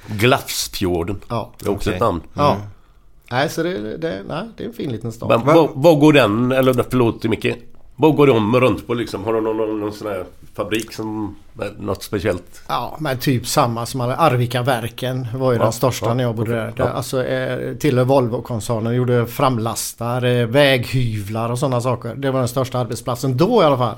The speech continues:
Speaker 2: när jag
Speaker 1: Mm.
Speaker 2: bodde där uppe. Och, eh, ja... Nej, men det gäller ju att industrin går bra i sånt, eh,
Speaker 1: Ja, det
Speaker 2: en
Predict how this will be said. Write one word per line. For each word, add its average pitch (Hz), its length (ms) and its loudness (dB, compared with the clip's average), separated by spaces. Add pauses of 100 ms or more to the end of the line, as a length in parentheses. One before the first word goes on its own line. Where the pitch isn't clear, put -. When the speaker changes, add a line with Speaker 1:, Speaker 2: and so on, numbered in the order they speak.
(100)
Speaker 2:
när 131 120 -4
jag 131 100 2
Speaker 1:
Mm. 147 120 2
Speaker 2:
bodde 156 200 0
där 127 80 0
uppe. 127 180 -4 (1120)
Och, 120 360 -2
eh, 117 120 -6 (120)
ja... 160 180 4 (600)
Nej, 156 140 2
men 196 140 6
det 202 120 6 (160)
gäller 185 240 4
ju 143 60 6
att 147 120 4
industrin 170 500 2
går 151 100 2
bra 135 240 4
i 143 40 0
sånt, 143 380 0
eh, 147 80 0
Speaker 1:
Ja, 131 280 0
det 104 80 2
Speaker 2:
en - 40 2